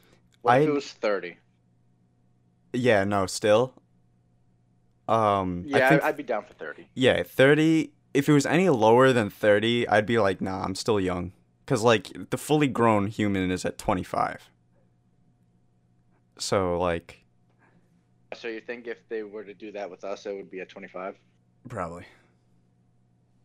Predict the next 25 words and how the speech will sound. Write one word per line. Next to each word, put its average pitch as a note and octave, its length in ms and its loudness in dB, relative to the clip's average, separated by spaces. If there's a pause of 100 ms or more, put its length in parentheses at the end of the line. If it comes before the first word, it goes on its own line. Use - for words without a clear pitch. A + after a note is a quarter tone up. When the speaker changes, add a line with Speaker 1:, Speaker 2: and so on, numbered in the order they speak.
(1040)
Speaker 2:
Yeah, F2+ 260 0
if, - 260 -18
uh F#2 460 -2 (300)
Speaker 1:
I B2 60 0
mean, B2 160 -2
if - 80 -6
I C3+ 80 0
could D3 120 -4
have A#2+ 100 -4
a A2 60 -14
wife. G2 520 -12 (1600)
Speaker 2:
Oh, C3 400 4 (100)
yeah, C3+ 300 4
like, G#2+ 220 4
I'd, D#3 240 6
I'd D#3 180 4
want C#3+ 380 2
literally A2+ 560 4
everything F#2+ 580 0
I F2 100 -6
want. F2+ 420 -4 (1700)
And G#2+ 160 -6
then F#2 120 -6
I'd F2+ 160 -6
just - 300 -16